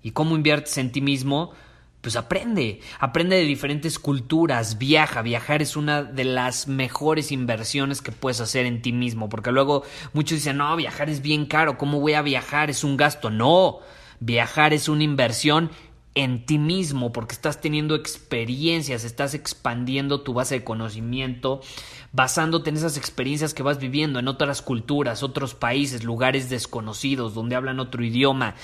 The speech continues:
hasta creen en una religión distinta. Obviamente, eh, cuando tú expandes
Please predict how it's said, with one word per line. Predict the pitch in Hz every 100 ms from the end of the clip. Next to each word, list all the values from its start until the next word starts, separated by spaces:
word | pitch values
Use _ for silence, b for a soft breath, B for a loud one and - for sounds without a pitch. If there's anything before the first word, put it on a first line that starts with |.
| B -
hasta | 123 - 127 120
creen | 139 139
en | 143 139
una | 139
religión | 135 127 120 110 107 - 135 135
distinta. | 123 - - 165 147 131
Obviamente, | 147 151 151 143 147 147 B B B B B B
eh, | 127
cuando | 120 139 139 139
tú | - 202
expandes | 196 - - 180 170 160 135 101 -